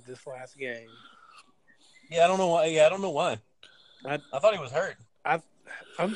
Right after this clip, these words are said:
Speaker 1: starting to get the feeling like he's gonna be a bust.
Speaker 2: Yeah. Yeah, he probably, he probably just sucks. That's probably why they had him
Speaker 1: Yeah.
Speaker 2: active.
Speaker 1: I, I just, I had that feeling. Nick,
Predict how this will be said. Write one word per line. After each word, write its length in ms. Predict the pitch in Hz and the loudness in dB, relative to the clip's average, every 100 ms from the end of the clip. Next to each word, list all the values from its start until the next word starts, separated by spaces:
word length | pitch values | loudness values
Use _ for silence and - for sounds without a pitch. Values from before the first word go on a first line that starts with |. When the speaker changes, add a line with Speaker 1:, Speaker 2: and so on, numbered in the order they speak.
| - | 0
Speaker 1:
starting 260 | 226 220 185 | 2 2 -2
to 40 | |
get 160 | 165 151 | -8 -10
the 60 | 143 | -10
feeling 280 | 156 151 | -6 -6
like 160 | 147 131 | -6 -10
he's 200 | 143 131 | -12 -10
gonna 180 | 139 135 | -10 -8
be 140 | 127 | -8
a 40 | 113 | -10
bust. 720 | 117 120 113 113 - - _ _ _ _ _ _ _ _ _ _ _ _ _ _ - | -6 -6 -6 -8 -14 -20 _ _ _ _ _ _ _ _ _ _ _ _ _ _ -10
Speaker 2:
Yeah. 280 | 131 120 110 - _ _ _ _ - | -2 -2 -2 -6 _ _ _ _ -18
Yeah, 80 | 143 | -14
he 60 | |
probably, 280 | 139 180 151 | -4 -2 -2
he 60 | 151 | -4
probably 260 | 190 180 | -2 -2
just 180 | 123 107 | -4 -12
sucks. 240 | 143 110 120 | -12 -12 -14
That's 120 | - | -14
probably 260 | 123 110 | -12 -10
why 60 | 107 | -10
they 60 | 107 | -6
had 100 | 135 | -4
him 100 | 135 | -4
Speaker 1:
Yeah. 80 | 123 117 | -4 -4
Speaker 2:
active. 180 | 110 117 - _ _ _ _ - | -8 -14 -20 _ _ _ _ -8
Speaker 1:
I, 260 | 139 131 139 | -2 0 0
I 40 | |
just, 320 | 143 139 - | -2 -10 -10
I 100 | 123 | -6
had 180 | 139 135 | -2 -2
that 200 | 131 127 | -4 -10
feeling. 420 | - 131 123 113 113 _ _ _ _ _ - - - | -6 -6 -6 -12 -14 _ _ _ _ _ -10 -10 -4
Nick, 380 | 165 156 127 | 0 0 -2